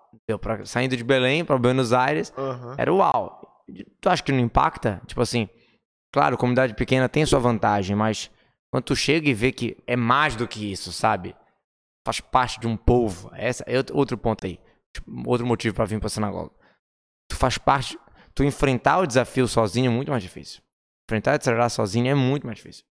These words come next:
Speaker 1: Quando tu entende que tu faz parte de uma grande família, que tu faz parte de um povo, cara, tu já viu a foto dos, do Congresso dos Rabinos do Rabat?
Speaker 2: Já, já, bastante
Speaker 1: Pô,
Speaker 2: gente.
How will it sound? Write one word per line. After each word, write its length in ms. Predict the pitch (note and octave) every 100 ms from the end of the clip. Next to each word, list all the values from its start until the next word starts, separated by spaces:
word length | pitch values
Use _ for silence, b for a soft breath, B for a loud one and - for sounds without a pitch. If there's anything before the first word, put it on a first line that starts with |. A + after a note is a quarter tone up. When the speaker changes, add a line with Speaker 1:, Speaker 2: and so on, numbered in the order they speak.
| _ _ _ -
Speaker 1:
Quando 120 | A#2
tu 60 | F3
entende 280 | D#3+ D#3+ C3+
que 40 |
tu 80 | -
faz 140 | B2+
parte 260 | - A#2+ A#2
de 60 | A#2
uma 120 | A2
grande 320 | G#2 A#2 G#2
família, 520 | A2 F#2+ G2+ A#2+ A2
que 60 | -
tu 40 |
faz 100 | G2+
parte 220 | - G#2+
de 60 | G#2
um 80 | G2
povo, 520 | - A2 C3 F#2 F2+ _ _ _ _ _ _ _
cara, 320 | - C3+ - - _ _ _ -
tu 80 | -
já 80 |
viu 160 | A#3+ C#3
a 40 |
foto 280 | G#2+ A2+ G#2+
dos, 260 | G#2+ G2 - B B -
do 140 | A2+ G#2
Congresso 420 | A#2 A2+ C#3 C3
dos 80 | B2
Rabinos 380 | A#2+ A2 A#2+ A2+
do 80 |
Rabat? 400 | B2 B2+ E2+ -
Speaker 2:
Já, 180 | A2 G2
já, 160 | G2 A2
bastante 420 | F#2+ A2 B2 C#3+
Speaker 1:
Pô, 60 | G2+
Speaker 2:
gente. 220 | F2+